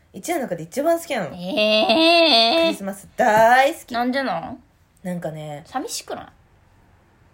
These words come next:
Speaker 2: い？
Speaker 1: え、全然寂しくない。
Speaker 2: 今年終わっちゃうんだよ、もう。
Speaker 1: え、早く、早く私。
Speaker 2: へー。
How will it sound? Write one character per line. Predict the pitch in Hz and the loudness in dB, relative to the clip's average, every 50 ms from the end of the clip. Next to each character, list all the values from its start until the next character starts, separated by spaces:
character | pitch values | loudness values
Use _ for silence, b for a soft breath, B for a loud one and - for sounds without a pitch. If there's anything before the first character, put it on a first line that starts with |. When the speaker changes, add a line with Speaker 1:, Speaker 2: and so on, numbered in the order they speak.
| _ _ _ _ _ _ - 214 | _ _ _ _ _ _ -16 -16
Speaker 2:
い？ | |
Speaker 1:
え、 | 214 | -16
全 | 208 - 202 202 202 | -12 -10 -10 -8 -8
然 | 240 240 | -8 -10
寂 | - 254 240 247 | -8 -8 -10 -10
し | - - | -12 -14
く | - 160 | -14 -14
な | 143 | -14
い。 | |
Speaker 2:
今 | 139 180 | -12 -12
年 | 214 220 - | -14 -12 -12
終 | - 214 208 | -10 -10 -6
わ | 202 214 208 - | -6 -6 -6 -6
っ | _ | _
ち | - 294 | -2 -2
ゃ | 311 | -2
う | 294 | -2
ん | 254 180 | -2 -8
だ | - 196 | -8 -8
よ、 | - - | -10 -10
も | 214 190 208 226 | -14 -16 -18 -18
う。 | - _ _ _ _ - - | -20 _ _ _ _ -4 0
Speaker 1:
え、 | 262 311 381 | 2 4 4
早 | 349 320 302 320 311 302 349 - | 4 4 4 4 4 4 2 2
く、 | - 277 | -2 -4
早 | 277 302 370 370 | 0 0 0 0
く | - 220 | 0 -4
私。 | 185 - 170 170 - 151 | -6 -6 -8 -10 -10 -10
Speaker 2:
へ | - - _ _ _ _ _ _ _ _ _ _ _ - | -12 -12 _ _ _ _ _ _ _ _ _ _ _ -8
ー。 | 208 208 220 226 233 233 233 233 233 233 233 233 233 233 233 233 233 247 262 | -4 -2 0 2 2 2 2 2 2 2 2 0 0 0 0 0 0 -2 -4